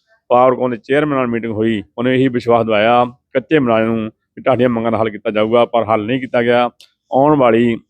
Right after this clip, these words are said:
ਸੱਤ ਫਰਵਰੀ ਨੂੰ ਵਿੱਤ ਮੰਤਰੀ ਹਰਪਾਲ ਸਿੰਘ ਚੀਮਾ ਦਾ ਹਲਕਾ ਡਿੜਵਾ ਵਿੱਚ ਜਾ ਕੇ ਪੰਜਾਬ ਸਰਕਾਰ ਲਾਰਿਆਂ ਦੀ ਪੋਲ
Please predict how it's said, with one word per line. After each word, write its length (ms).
ਸੱਤ 480
ਫਰਵਰੀ 320
ਨੂੰ 380
ਵਿੱਤ 340
ਮੰਤਰੀ 300
ਹਰਪਾਲ 380
ਸਿੰਘ 140
ਚੀਮਾ 240
ਦਾ 140
ਹਲਕਾ 600
ਡਿੜਵਾ 300
ਵਿੱਚ 160
ਜਾ 200
ਕੇ 340
ਪੰਜਾਬ 440
ਸਰਕਾਰ 280
ਲਾਰਿਆਂ 280
ਦੀ 80
ਪੋਲ 460